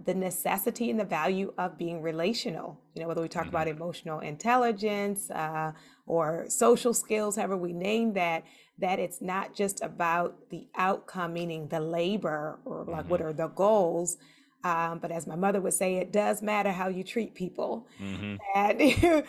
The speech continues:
Speaker 1: <laughs> so some of these wisdoms that we find our grandmothers or our culture could have taught us, um, but to be able to document
Speaker 2: Mm-hmm.
Speaker 1: it, I think is, is so important as well in terms of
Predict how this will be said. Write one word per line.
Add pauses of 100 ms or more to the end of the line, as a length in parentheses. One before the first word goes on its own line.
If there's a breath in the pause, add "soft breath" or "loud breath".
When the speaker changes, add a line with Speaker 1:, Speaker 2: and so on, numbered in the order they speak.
(160)
Speaker 1:
<laughs>
so
some
of
these
wisdoms
that
we
find
our
grandmothers
or
our
culture
could
have
taught
us, (340 soft breath)
um,
but
to
be
able
to
document (240 soft breath)
Speaker 2:
Mm-hmm.
Speaker 1:
it,
I
think
is,
is
so
important
as
well
in
terms
of